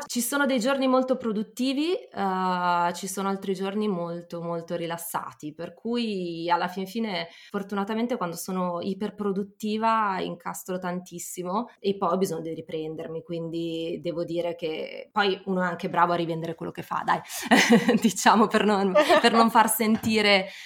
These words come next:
eh, qualcuno in difetto, perché poi è successo anche a me magari di vedere alcuni, "Oddio, chissà come fanno, quanto fanno", e anche la capacità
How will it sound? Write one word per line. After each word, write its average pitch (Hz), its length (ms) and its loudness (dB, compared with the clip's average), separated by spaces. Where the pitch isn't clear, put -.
eh, 170 460 -2
qualcuno 196 400 2
in 202 100 4
difetto, 185 560 2
perché 165 300 -6
poi 180 140 0
è - 20 0
successo 180 400 -4
anche 175 140 -4
a - 20 2
me 208 120 4
magari 170 300 0
di 165 100 -4
vedere 170 300 -2
alcuni, 175 380 -6
"Oddio, 175 340 -2
chissà 185 320 -4
come 175 180 -8
fanno, 180 600 2
quanto 185 300 -4
fanno", 170 600 0
e - 80 -12
anche 170 240 -6
la 160 140 -8
capacità 170 920 -2